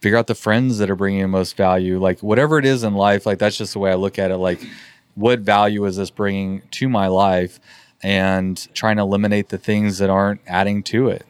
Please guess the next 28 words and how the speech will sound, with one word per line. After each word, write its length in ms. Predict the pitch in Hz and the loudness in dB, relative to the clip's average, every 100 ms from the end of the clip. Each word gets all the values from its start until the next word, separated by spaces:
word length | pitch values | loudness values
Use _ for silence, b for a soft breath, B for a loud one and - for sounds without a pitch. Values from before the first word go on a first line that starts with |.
| - | 0
I 60 | |
think 140 | 175 220 | 2 4
that's 180 | 185 143 | 2 0
the 60 | |
best 360 | 107 113 110 120 | 0 2 2 0
answer 280 | 110 104 104 | -2 0 -2
I 120 | 95 | -2
can 100 | 95 | -4
give 220 | 90 92 | -2 -2
because 340 | 90 90 107 95 | -4 -2 -2 0
everybody's, 600 | 123 143 123 117 104 95 | 0 2 2 0 -2 -2
every 200 | 123 127 | -2 -2
situation 680 | 113 - 107 98 101 95 104 | -2 -4 -6 -4 -2 -4 -6
is 120 | 95 | -6
gonna 200 | 92 95 | -6 -6
be 100 | 90 | -6
different. 460 | 90 95 95 95 92 | -2 -2 0 -4 0
But 100 | 104 | 2
I 80 | 107 | 4
would 180 | 110 104 | 2 0
acknowledge, 720 | 104 101 110 123 117 98 95 | -2 0 2 2 2 -2 -4
like 240 | 104 101 107 | -2 -2 -6
you 80 | |
said, 420 | 95 - 92 90 87 B B B - | -8 -2 0 0 -4 B B B -4
taking 340 | 139 143 127 | -2 0 -2
care 240 | 110 120 | 0 0
of 80 | 113 | 0
yourself 680 | 101 95 - 101 98 95 - | -2 -6 -2 0 0 -2 -8